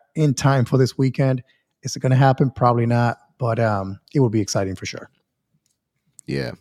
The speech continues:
Speaker 2: for sure. So the games ahead, we got Friday, Philadelphia without Harden and Maxey, as you said, Sunday versus Philadelphia, Monday against Brooklyn,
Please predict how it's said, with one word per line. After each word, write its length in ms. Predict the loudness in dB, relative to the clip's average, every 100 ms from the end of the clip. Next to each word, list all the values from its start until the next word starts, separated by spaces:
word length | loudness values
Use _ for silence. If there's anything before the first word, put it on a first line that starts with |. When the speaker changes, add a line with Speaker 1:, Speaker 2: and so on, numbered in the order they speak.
| _
Speaker 2:
for 240 | -2 0 2
sure. 200 | 0 0
So 120 | -2
the 100 | 0
games 280 | 2 2 4
ahead, 380 | 4 4 2 -4 -20 -20 -6
we 60 | 0
got 180 | 0
Friday, 640 | 0 2 4 4 2 0 -2
Philadelphia 880 | -8 -8 -8 -4 -2 -2 -2 2 2
without 380 | 2 4 4 4
Harden 280 | 2 2
and 100 | 0
Maxey, 300 | 0 0 0
as 140 | -2 0
you 60 |
said, 240 | 0 0 0
Sunday 380 | 0 2 2 0
versus 320 | 0 -4 -8
Philadelphia, 840 | -6 -4 0 2 2 4 2 2 -4 -18 -20 -20 _
Monday 380 | 0 2 4 2
against 380 | 2 -2 -4 -8
Brooklyn, 760 | -2 2 2 0 0 2 0